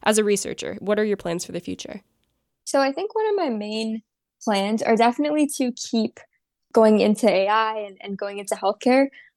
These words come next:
Speaker 2: Uh, the other thing is I am a senior in high school, so I'm applying to tons of universities very soon. And so I'll hopefully be studying some type of engineering and computer science related to, um, healthcare. But I think my main concept that I wanna work on building out over the next few years, probably is gonna take longer than that,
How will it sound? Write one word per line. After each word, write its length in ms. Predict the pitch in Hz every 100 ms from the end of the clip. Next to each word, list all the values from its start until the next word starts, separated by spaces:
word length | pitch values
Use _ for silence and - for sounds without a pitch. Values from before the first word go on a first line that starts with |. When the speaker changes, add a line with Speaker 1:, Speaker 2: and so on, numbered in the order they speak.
| -
Speaker 2:
Uh, 120 | 214
the 80 | 254
other 120 | 269
thing 200 | 254 233
is 160 | 220 202
I 100 | 202
am 200 | 208 220
a 20 | 226
senior 320 | 226 202 190
in 40 |
high 120 | 208
school, 240 | 208 - 233
so 100 | 190
I'm 100 | 180
applying 300 | 196 190 196
to 80 | 190
tons 260 | 254 247
of 80 | 220
universities 600 | 226 202 208 - 202 214
very 240 | 214 202 196
soon. 320 | - 214 269 302 - _ _
And 80 | 226
so 120 | 220
I'll 120 | 214 -
hopefully 240 | - 240
be 100 | 233
studying 460 | 240 208 202 202 196
some 100 | 202
type 160 | 208
of 80 | 196
engineering 640 | 190 196 240 269 269 254
and 100 | 214
computer 300 | 220 202 208
science 360 | 208 190 202 -
related 400 | - 196 196 190 - -
to, 340 | 202 190 185 190 _ _ _
um, 140 | - 208
healthcare. 340 | 214 - 339 466 _ _ _ _ _
But 140 | 254
I 80 | 240
think 160 | 285 403
my 140 | 330
main 240 | 247 247
concept 400 | 240 202 214 220
that 100 | 220
I 80 | 208
wanna 120 | 202 202
work 180 | 202
on 80 | 208
building 340 | 190 208 208 190
out 220 | 190 - _ -
over 120 | 208
the 80 | 208
next 400 | 196 196 - -
few 120 | 214
years, 520 | 190 180 190 190 -
probably 380 | - 208 202 202
is 100 | 208
gonna 160 | 214 202
take 160 | 208
longer 280 | 202 196 214
than 160 | 220 240
that, 200 | 262